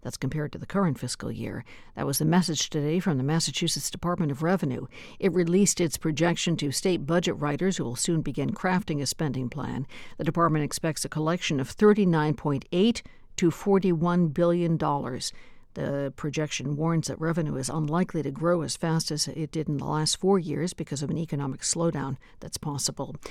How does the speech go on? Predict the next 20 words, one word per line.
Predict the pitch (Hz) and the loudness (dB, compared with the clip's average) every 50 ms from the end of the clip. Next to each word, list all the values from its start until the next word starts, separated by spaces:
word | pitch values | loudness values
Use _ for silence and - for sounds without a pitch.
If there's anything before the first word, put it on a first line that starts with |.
| - - - - - - | -14 -14 -16 -16 -6 0
And | - 226 208 | 2 4 4
snowplow | - - 247 254 269 277 - - 226 220 208 185 | 4 4 4 4 4 2 2 4 4 6 6 6
operators | - 180 180 185 - 185 185 185 175 180 170 160 | 6 4 4 4 4 4 4 4 4 4 4 4
sometimes | - 254 294 - 302 349 370 277 - | 4 2 2 2 2 2 2 2 2
see | - 233 220 | 2 2 4
unusual | 190 165 160 143 165 233 285 294 - 269 208 175 | 4 4 4 4 4 4 2 2 4 2 2 2
sights | 151 - - 214 202 175 - - | 2 2 2 2 2 0 0 -2
as | 143 135 | -4 -4
they | 143 143 | -4 -6
clear | - - - 185 160 147 | -4 0 0 2 2 2
out | 143 139 135 | 0 -2 -4
the | - 131 | -4 -6
roads, | 127 123 131 165 208 208 - - - - | -4 0 2 2 2 2 2 -2 -6 -6
but | - - - | -6 -4 0
they | 165 | 2
don't | 165 247 330 339 - | 2 2 2 2 2
usually | 190 220 247 - - 190 170 160 | 2 2 2 2 2 0 2 2
see | - - 185 170 - | 2 2 2 2 0
a | 160 143 | 0 0
seal | - - - - - 262 254 240 202 170 156 151 - | 0 0 0 0 2 2 4 6 6 6 4 2 -2